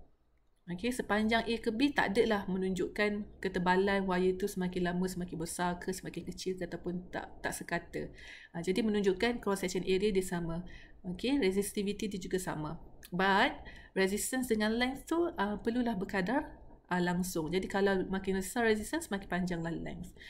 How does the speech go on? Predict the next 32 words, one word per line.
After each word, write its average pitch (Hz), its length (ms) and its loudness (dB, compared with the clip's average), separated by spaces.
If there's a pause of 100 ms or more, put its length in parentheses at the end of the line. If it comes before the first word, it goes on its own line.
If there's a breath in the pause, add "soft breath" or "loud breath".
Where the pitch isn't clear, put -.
(240 loud breath)
Okey, 190 160 8
so 185 160 0
ini 302 240 4
adalah, 247 400 4 (240 loud breath)
uh, 214 160 2
gantian 240 640 4
daripada 220 480 6
idea 214 400 2
potential 196 400 0
divider, 175 480 0
yang 180 160 0
mana 220 160 0
potentiometer 220 560 0
kita 233 240 -2
tak - 160 -2
menggunakan, 185 560 0 (240)
uh, 170 140 -2 (100)
two 226 160 0
fixed - 300 0
resistor, 180 340 -2
but 190 240 0
we 180 60 2
are 175 100 2
using 175 460 0
a 233 160 -4 (320 loud breath)
resistive 180 480 -2
material, 160 320 -4
for 160 80 -2
example, 170 320 -2
just 180 280 -4
a 147 80 -4
wire. - 360 -6